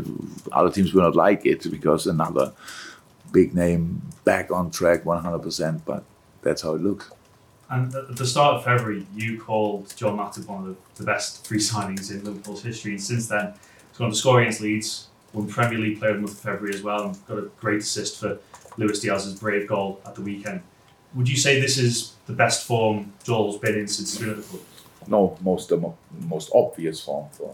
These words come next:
Speaker 1: people because of the outcome of these situations, scores, sets up, these kind of things. No, Joel is pretty consistent since he's here when he's fit. It was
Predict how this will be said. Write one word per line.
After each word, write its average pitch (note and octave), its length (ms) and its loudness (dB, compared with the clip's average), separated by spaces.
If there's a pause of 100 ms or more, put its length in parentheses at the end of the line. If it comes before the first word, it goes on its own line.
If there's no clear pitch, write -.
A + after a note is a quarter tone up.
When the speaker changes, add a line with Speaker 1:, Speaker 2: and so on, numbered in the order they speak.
Speaker 1:
people - 240 -4
because E2 360 -6
of - 120 -18
the E2+ 80 -4
outcome E2 420 -4
of D2+ 180 -12
these - 120 -14
situations, - 680 -6
scores, E2 560 -6 (200)
sets - 300 -8
up, E2 300 -6 (140)
these E2 180 -6
kind E2+ 200 -10
of E2 100 -12
things. E2+ 260 -12 (180)
No, - 160 -14 (460)
Joel D#2+ 200 0
is D2+ 100 -10
pretty E2 280 -6
consistent - 460 -16
since - 200 -20
he's E2+ 200 -18
here E2 120 -12
when D#2+ 120 -14
he's D#2+ 120 -12
fit. D#2+ 200 -10
It C#2+ 140 -18
was - 120 -20